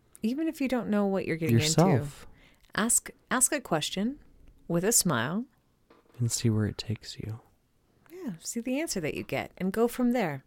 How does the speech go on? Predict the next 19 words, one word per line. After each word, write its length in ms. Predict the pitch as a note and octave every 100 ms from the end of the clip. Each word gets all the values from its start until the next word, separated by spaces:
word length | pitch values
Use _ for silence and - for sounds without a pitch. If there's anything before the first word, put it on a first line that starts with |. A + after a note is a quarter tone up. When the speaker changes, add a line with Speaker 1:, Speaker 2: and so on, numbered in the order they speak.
| _ -
Speaker 1:
That's 120 | D#4
another 260 | C#4 G3+ D3
thing 240 | - D3+
that 100 | D3+
I, 160 | D3+ D3+ -
I 80 | -
guess 200 | D#3+ D3
I 60 | -
would 160 | D#3
say. 240 | - D#3 E3 - _ _ -
Speaker 2:
Curiosity 960 | - C#3 A#2 F#2+ F#2+ - F#2+ F#2 F#2+ G#2
serves 480 | - A#2 G#2+ -
us 240 | G#2 F2+ -
far 340 | - - G#2+ A#2
better 360 | G2 F2+ F2
than 240 | F2 F2+ F2+
judgment. 640 | E2+ D#2 - E2 E2+ - -
Speaker 1:
Mm. 360 | A3 G#3+ G#3 G#3 _ _ _ _ -
Inquiry. 560 | G#3 F3 - C#3 C#3+